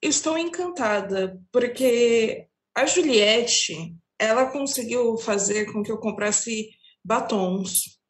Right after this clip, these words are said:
brincos. Eu só não comprei roupa porque eu não achei no meu tamanho. Mas ela me influenciou muito nesse B B B. E agora ver que a, a Juliette está influenciando e fazendo as pessoas comprarem calcinha bege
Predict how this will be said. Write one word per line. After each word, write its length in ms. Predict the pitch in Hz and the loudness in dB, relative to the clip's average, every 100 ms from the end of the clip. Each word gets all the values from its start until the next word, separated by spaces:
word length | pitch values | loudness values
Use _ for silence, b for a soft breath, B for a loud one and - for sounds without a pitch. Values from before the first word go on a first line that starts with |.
| _ _ _ _ _ _ | _ _ _ _ _ _
brincos. 840 | 185 233 233 226 226 214 220 - - - _ _ _ _ B B B | -2 2 2 2 0 0 -2 -2 -8 -10 _ _ _ _ B B B
Eu 60 | - | -2
só 140 | 415 | 2
não 120 | 480 | 2
comprei 360 | 480 294 277 233 | 0 0 2 2
roupa 560 | 185 208 262 - 233 226 | 4 4 4 2 -2 -4
porque 360 | 233 233 240 | -4 -4 -2
eu 200 | 247 247 | 2 2
não 80 | 247 | 2
achei 280 | 262 - 269 | 2 2 0
no 120 | 277 | -2
meu 160 | 285 285 | -4 -2
tamanho. 640 | 302 311 233 208 190 180 175 b b b b - | -4 -2 -2 -2 -4 -6 -10 b b b b -4
Mas 220 | 214 262 | 0 2
ela 180 | 294 311 | 4 4
me 100 | 311 | 2
influenciou 640 | 320 311 320 311 349 403 - | 2 0 0 2 2 0 0
muito 540 | 320 339 427 415 254 | 4 4 4 2 0
nesse 380 | 196 175 - 180 | 0 -2 -2 -4
B 140 | 185 | -4
B 160 | 175 175 | -4 -4
B. 340 | 170 151 - _ B B B - | -4 -6 -8 _ B B B 0
E 140 | 233 | 2
agora 580 | 330 247 220 247 262 220 | 2 2 2 4 4 2
ver 280 | 185 226 233 | 2 2 2
que 120 | 233 | -2
a, 200 | - - | -4 -4
a 120 | 208 | -2
Juliette 720 | 214 262 240 220 220 - 185 - | -2 0 2 2 2 -2 -4 -4
está 280 | 208 - 240 | -4 -2 -4
influenciando 640 | 285 - 262 262 240 233 | -6 -4 -2 -2 -2 -2
e 60 | 226 | -4
fazendo 320 | 208 233 247 | -4 -2 -2
as 100 | 247 | -2
pessoas 320 | 220 226 233 | -4 -6 -6
comprarem 560 | - 208 214 226 226 208 | -4 -4 0 0 -2 -4
calcinha 640 | 208 214 - 269 302 233 | -2 -2 -2 -4 -4 -6
bege 840 | 170 185 208 220 - - - - | -4 -2 0 0 -2 -4 -6 -14